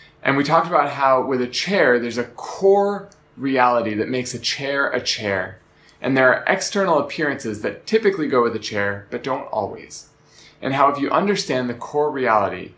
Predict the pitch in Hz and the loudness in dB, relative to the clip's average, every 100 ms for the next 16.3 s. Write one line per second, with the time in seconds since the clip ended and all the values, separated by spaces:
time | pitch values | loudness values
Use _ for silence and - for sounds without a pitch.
0 | _ _ - 151 160 156 170 185 156 - | _ _ -4 -2 0 -2 -2 -2 -2 -4
1 | 135 120 120 131 - - 127 117 117 - | -4 -2 0 -2 -2 -4 -2 -2 -4 -2
2 | 151 123 107 98 95 120 101 - 135 120 | -2 -2 -2 -4 -6 -8 -8 -2 -2 -2
3 | 110 101 - 104 85 95 - _ - - | -4 -4 -4 -4 -4 -8 -20 _ -20 -20
4 | _ _ - 131 139 131 147 190 - 131 | _ _ -2 -2 0 0 2 2 -2 -4
5 | 117 - 101 98 101 101 - - 143 139 | -6 -2 -2 -2 -4 -6 -10 -4 -2 -2
6 | 123 98 95 92 92 - _ _ _ 117 | -2 -2 -2 -6 -14 -20 _ _ _ -2
7 | 143 151 143 131 123 - - 214 208 170 | 0 0 -2 -2 -6 -10 0 2 2 2
8 | 147 135 143 127 131 113 - 120 160 165 | 2 0 -4 -4 -2 -4 -2 0 0 2
9 | 139 120 117 127 120 107 101 110 110 92 | 2 2 2 0 0 -2 -2 2 2 2
10 | - 117 107 104 101 98 - _ 123 120 | -2 -6 -8 -4 -4 -4 -8 _ 0 0
11 | 123 131 - 135 104 101 101 - 101 - | 0 -4 -4 -4 -4 -6 -8 -8 -8 -10
12 | - _ _ _ _ - - - 143 147 | -16 _ _ _ _ -20 -20 -4 0 2
13 | 170 175 180 160 139 123 117 - 143 143 | 2 2 2 2 0 -2 -4 -4 -4 -4
14 | - 110 113 - 110 107 135 120 110 117 | -6 -6 -6 -6 -6 -4 -2 0 0 0
15 | 117 113 - - 180 196 175 143 123 117 | -2 -4 -8 -6 0 0 0 0 2 2
16 | 107 98 | 0 -4